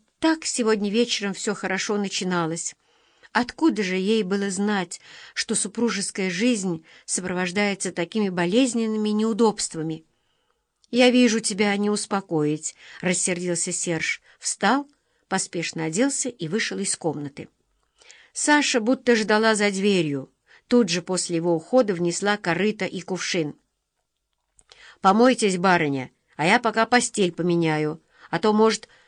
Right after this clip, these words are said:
мне вам помочь?" Тася отрицательно мотнула головой, влезла в корыто, смыла с себя кровь, насухо вытерлась. Ей было немного стыдно перед крепостной, но та вела себя естественно и просто.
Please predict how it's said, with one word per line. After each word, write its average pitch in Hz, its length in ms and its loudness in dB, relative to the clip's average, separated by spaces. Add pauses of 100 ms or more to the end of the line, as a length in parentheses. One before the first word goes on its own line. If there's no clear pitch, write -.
(220)
мне 214 240 4
вам 226 240 4
помочь?" 220 600 4 (1300)
Тася 294 300 0
отрицательно 254 640 -2
мотнула 214 440 -2
головой, 170 600 -4 (440)
влезла 233 360 2
в 220 100 -8
корыто, 180 540 -2 (300)
смыла 233 420 2
с - 60 -4
себя 180 360 -2
кровь, 262 400 0
насухо 190 480 -4
вытерлась. 151 680 -4 (540)
Ей 208 200 2
было 202 180 0
немного 208 440 0
стыдно 196 480 -2
перед 165 260 -2
крепостной, 180 760 -2 (560)
но 277 120 4
та 349 180 4
вела 269 280 4
себя 226 260 0
естественно 185 800 -2
и - 20 -6
просто. 202 560 -4